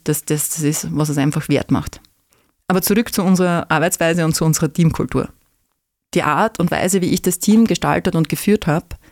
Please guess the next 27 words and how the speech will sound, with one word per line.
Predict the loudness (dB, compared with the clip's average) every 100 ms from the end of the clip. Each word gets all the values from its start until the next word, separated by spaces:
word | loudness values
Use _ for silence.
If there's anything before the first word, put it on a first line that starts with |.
| _
hat | -4 2
immer | 4 4 4
wieder | 2
für | 0
Diskussionen | -2 -2 -2 0 2 2 2 -2 _ _ -6
gesorgt. | -4 -2 -4 -6 -16 -20 _ -8
Gerade | -6 -4
zwischen | -2 2
meinem | 2 2
Vater | -2 -2 -2
und | 0
mir, | 2 2 0
auch | 0
mit | 0
meiner | 2 2
Mama. | 2 2 2 -2 -14 -20 _ _ _ _ -2
Da | 0
ist | 2
zu | 0 0
viel | 0 0
Freiraum, | 0 0 2 2 2
ich | 0 0
gebe | 0 0 -4 -4
zu | -2
viele | 0 0 0
Freiheiten, | 0 0 2 2 0 0 2 4 4 2
ich | 0 0 2 0